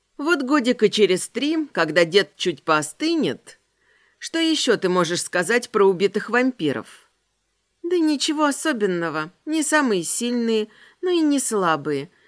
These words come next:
Николай самый сильный, Виктор его друг, третьего почти не знаю». «А как Иван к ним относился?» Я спрашивала уже без особой надежды.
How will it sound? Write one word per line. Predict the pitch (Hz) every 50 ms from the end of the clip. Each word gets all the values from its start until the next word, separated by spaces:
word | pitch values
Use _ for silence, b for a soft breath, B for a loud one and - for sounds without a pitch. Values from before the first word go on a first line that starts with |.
| b b b
Николай | 254 254 254 240 277 285 285 302 330 330
самый | 277 - - 294 285 277 262 226
сильный, | 180 - - 180 170 160 156 156 151 151 147 147 - b b b b b
Виктор | - 226 233 294 311 302 - - 202 180
его | 180 180 247 233 277
друг, | 240 185 190 185 175 165 - - - - - _
третьего | 240 247 262 269 247 - 202 185 170 175
почти | 175 - 185 180 - - - 233 240
не | 233 208 180
знаю». | 151 147 156 156 143 139 131 123 123 120 - _ _ _ _ _ _ _ _ _ _ _ _ _ _
«А | - 233 240
как | 240 320 330 320 -
Иван | 294 247 208 220 202 190 196
к | 196 -
ним | 220 240 247 240 240
относился?» | 240 233 - 226 233 226 - - 240 226 220 220 - 247 226 226 226 226 _ _ _ _ _ _ _ _ -
Я | 302 370 381
спрашивала | - - - 320 339 349 - - 285 269 262 240
уже | 233 233 220 302
без | 302 254 302 269
особой | 285 277 254 - 220 175 147 156 156
надежды. | 156 156 151 139 127 143 131 123 117 104 135 131 117